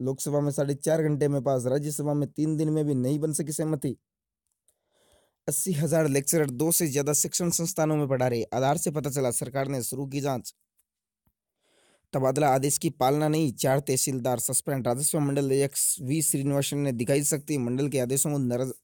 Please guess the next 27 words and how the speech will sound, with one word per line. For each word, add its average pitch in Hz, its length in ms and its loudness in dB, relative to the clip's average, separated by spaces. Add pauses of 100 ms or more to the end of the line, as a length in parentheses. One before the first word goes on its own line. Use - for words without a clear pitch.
नजरअंदाज 143 580 0
करना 135 300 -4
पड़ा 139 300 0
भारी। 135 340 0 (1120)
अलवर 151 220 2
सेना 151 300 2
भर्ती 143 240 2
पहले 147 300 2
दिन 143 260 2
पाँच 131 260 0
हजार 139 180 2
तीन 151 160 0
सौ 156 100 0
पिचासी 147 480 -2
अभ्यर्थियों 143 400 0
ने 156 60 4
लगाई 131 300 4
दौड़। 139 240 4 (1300)
आदर्श 143 340 2
विद्यालयों 147 400 2
में 165 120 4
होने 143 280 2
लगी 147 260 4
आईटी 143 320 0
लैब 151 180 0
की 156 80 -4
स्थापना। 143 460 -2